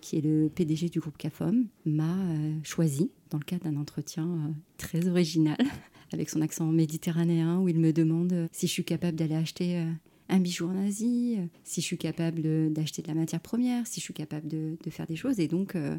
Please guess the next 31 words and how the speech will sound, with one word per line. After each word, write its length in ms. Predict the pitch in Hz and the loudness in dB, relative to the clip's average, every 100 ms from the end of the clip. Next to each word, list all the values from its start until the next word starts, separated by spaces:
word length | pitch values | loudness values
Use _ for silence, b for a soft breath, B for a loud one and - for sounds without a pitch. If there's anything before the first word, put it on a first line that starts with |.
| - | 0
il 60 | 165 | 4
me 120 | 160 | 4
propose 380 | - 156 190 190 | 0 -2 0 2
de 60 | |
m'emmener 320 | 151 151 156 | 2 2 0
avec 260 | 180 151 - | -2 -4 -4
lui 60 | 160 | -2
à 60 | |
Hong 120 | 160 | -2
Kong, 240 | 156 - - _ _ - - | -4 -8 -8 _ _ -12 -8
pour, 200 | 180 165 | -4 -4
euh, 40 | 147 143 151 156 | -4 -6 -8 -6
voilà, 280 | 160 151 185 165 | -6 -4 -4 2
me 80 | |
mettre 240 | 160 160 151 | 2 2 -2
à 40 | |
l'essai 260 | 151 - 302 | -4 -2 -4
finalement. 380 | - 175 160 - - | -2 -4 -4 -6 -8
Donc 160 | 165 160 | -6 -2
on 60 | |
est 80 | 151 | -2
partis 260 | 156 - 160 | -2 -4 -4
ensemble 300 | 160 170 156 | -2 -2 -2
en 20 | |
voyage, 420 | 156 151 165 - | -2 -2 -4 -4
euh, 220 | 151 147 160 | -2 -2 -4
juste 180 | 180 160 | -4 -8
après 240 | - 165 | -6 -2
le 60 | 156 | 0
mois 100 | 147 | 0
d'août. 320 | 165 - | -2 -6